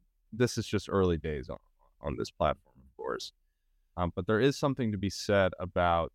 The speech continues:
the approach they took, um, to release this,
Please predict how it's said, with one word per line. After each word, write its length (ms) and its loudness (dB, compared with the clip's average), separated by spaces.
the 140 -6
approach 380 2
they 160 0
took, 340 -4
um, 580 0
to 100 -4
release 460 2
this, 420 -6